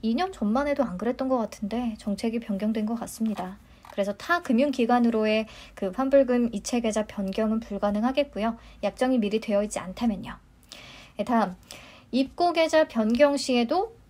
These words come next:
홈페이지에서 미리 계좌를 등록하셔야 되는데요. 마찬가지 뱅킹 대출 청약 탭에서 청약, 그 다음에 청약 주식 이체 계좌 등록 메뉴로 들어가시면 되겠고요.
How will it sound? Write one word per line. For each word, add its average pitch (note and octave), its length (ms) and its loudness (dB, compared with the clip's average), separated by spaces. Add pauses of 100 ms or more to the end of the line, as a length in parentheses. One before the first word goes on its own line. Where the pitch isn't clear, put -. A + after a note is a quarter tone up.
(120)
홈페이지에서 E4+ 960 2 (140)
미리 B3 280 2
계좌를 A#3 460 2
등록하셔야 D#4 680 0
되는데요. G#3+ 540 0 (480)
마찬가지 G#3+ 560 0 (220)
뱅킹 E4 540 0
대출 C#4+ 480 0
청약 E4+ 400 -2 (420)
탭에서 B3 500 2 (260)
청약, D#4+ 380 -4 (280)
그 - 100 -8
다음에 A3 420 0 (240)
청약 E4 360 -4
주식 C#4 340 -4
이체 A#3 340 2
계좌 C4 300 4
등록 A3+ 400 2 (200)
메뉴로 G#3+ 360 0
들어가시면 A3 500 -2
되겠고요. A3 520 -2